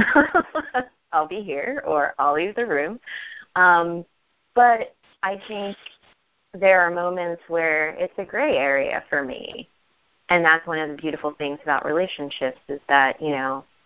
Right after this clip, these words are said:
I can always be swayed in those gray moments, but I have to know that it's gray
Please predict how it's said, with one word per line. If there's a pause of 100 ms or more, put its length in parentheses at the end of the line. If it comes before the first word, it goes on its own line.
(100)
I
can
always
be (100)
swayed
in
those
gray
moments,
but
I
have
to
know
that
it's (140)
gray